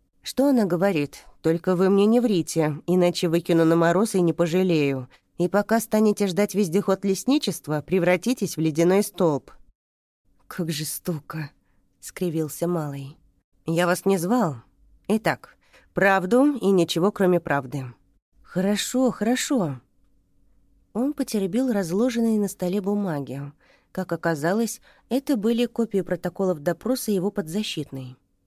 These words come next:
Поначалу Катерина утверждала, что схватила ноутбук спонтанно, мол, собирала вещи своей хозяйки для погребения,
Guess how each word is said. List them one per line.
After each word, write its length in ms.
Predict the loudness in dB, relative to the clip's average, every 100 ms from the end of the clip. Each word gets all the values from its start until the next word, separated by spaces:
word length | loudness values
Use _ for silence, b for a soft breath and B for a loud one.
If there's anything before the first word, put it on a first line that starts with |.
| _ _ _ b b b b 2
Поначалу 420 | 2 4 2 2
Катерина 460 | 0 0 2 4 2
утверждала, 580 | 2 0 0 2 2
что 220 | 2 -2 -6
схватила 520 | -2 -4 0 0 2
ноутбук 460 | 2 0 -2 -8
спонтанно, 920 | -6 -2 -2 0 0 0 -2 -6 -12 b b b -2
мол, 260 | 2 2
собирала 480 | 0 -2 2 2 4
вещи 280 | 2 0 -2
своей 260 | 0 0 2
хозяйки 480 | 0 0 -2 -2
для 160 | -4 -2
погребения, 840 | -4 -2 -2 0 0 0 -4 -8